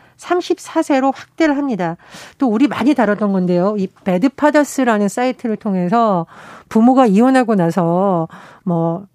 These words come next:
이제 대다수는 아버지, 때로는 어머니가 양육비를 주지 않아서 아이들의 생계가 위협받고 있다.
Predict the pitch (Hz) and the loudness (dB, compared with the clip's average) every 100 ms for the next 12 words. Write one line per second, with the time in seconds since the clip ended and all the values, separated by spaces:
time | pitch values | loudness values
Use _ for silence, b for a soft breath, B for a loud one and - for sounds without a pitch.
0 | _ - 190 220 320 339 277 196 240 190 | _ -10 -2 0 2 0 0 2 2 0
1 | 156 269 277 190 180 240 226 185 220 180 | 0 0 2 2 2 2 2 2 0 0
2 | 190 190 269 269 254 233 180 220 185 170 | 0 0 0 0 -2 -2 -2 0 0 0
3 | 160 220 180 180 185 185 277 277 208 170 | 0 -2 0 -2 -2 -2 -4 -2 0 2
4 | 285 - 247 208 160 196 170 | 0 0 -4 -4 -4 -4 -4